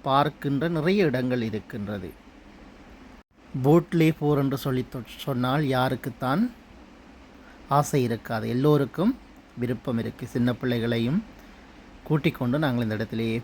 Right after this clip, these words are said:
போகக்கூடிய மாதிரியாக இந்த போட்டை அமைத்திருக்கின்றார்கள். மிகவும் அருமையான ஒரு இடம். ஆ, துபாயிலே இருக்கின்ற நண்பர்கள் பல பேருக்கு இந்த இடம் தெரியாமல் இருக்கும். இருந்தாலும் நீங்களும் முயற்சி செய்து இந்த இடத்தை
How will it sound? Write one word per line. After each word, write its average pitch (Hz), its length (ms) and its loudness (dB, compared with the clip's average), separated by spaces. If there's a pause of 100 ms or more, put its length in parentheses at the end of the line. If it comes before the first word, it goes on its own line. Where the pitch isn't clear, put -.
(140)
போகக்கூடிய 117 480 -2
மாதிரியாக 113 840 0
இந்த 160 200 -2
போட்டை 110 540 -2
அமைத்திருக்கின்றார்கள். 107 1120 -4
மிகவும் 180 540 6 (880)
அருமையான 139 580 2
ஒரு 123 120 -2
இடம். 117 320 -2 (1300)
ஆ, 135 160 4
துபாயிலே 135 520 4
இருக்கின்ற 156 460 2
நண்பர்கள் 147 640 2
பல 143 260 4
பேருக்கு 135 380 0
இந்த 135 120 0
இடம் 127 240 0
தெரியாமல் 156 520 2
இருக்கும். 110 360 -6
இருந்தாலும் 120 640 2 (340)
நீங்களும் 202 380 6
முயற்சி 143 380 0
செய்து 139 340 -2
இந்த 131 120 -2
இடத்தை 113 560 -4